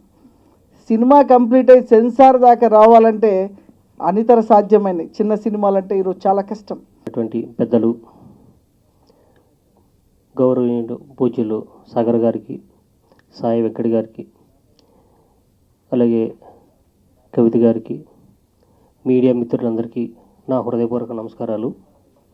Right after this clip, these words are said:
Speaker 2: మేము వెక్కిరింత అనే కామెడీ మూవీని జంగాల నాగబాబు దర్-, దర్శకత్వంలో చేయడం జరిగింది.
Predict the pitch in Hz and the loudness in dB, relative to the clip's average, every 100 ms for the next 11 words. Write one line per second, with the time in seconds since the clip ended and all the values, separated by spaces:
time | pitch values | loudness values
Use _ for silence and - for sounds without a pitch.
0 | _ _ _ _ _ _ _ _ _ _ | _ _ _ _ _ _ _ _ _ _
1 | _ _ _ 139 131 123 127 - _ _ | _ _ _ -2 -2 -2 -8 -14 _ _
2 | _ _ _ _ _ - 143 143 175 156 | _ _ _ _ _ 0 0 2 4 4
3 | 147 143 139 - _ _ 139 139 117 113 | 4 0 0 -8 _ _ -2 -2 -2 -6
4 | _ _ _ _ _ _ _ _ _ _ | _ _ _ _ _ _ _ _ _ _
5 | _ _ _ _ _ _ _ _ _ _ | _ _ _ _ _ _ _ _ _ _
6 | _ _ _ _ _ _ _ _ - 139 | _ _ _ _ _ _ _ _ 0 2
7 | 151 147 143 135 123 120 - - _ - | 6 6 6 4 2 -4 -8 -16 _ -20
8 | - _ _ _ _ _ _ _ _ _ | -20 _ _ _ _ _ _ _ _ _
9 | _ _ 123 127 135 143 135 131 135 131 | _ _ -6 -2 0 0 0 -2 -4 -4
10 | 120 123 123 123 123 120 131 127 - 123 | -6 -6 -6 -8 -8 -10 -8 -12 -10 -8
11 | 120 113 - _ _ - 127 127 120 117 | -8 -8 -14 _ _ -8 -4 -2 -2 -4
12 | 113 110 123 | -6 -8 -10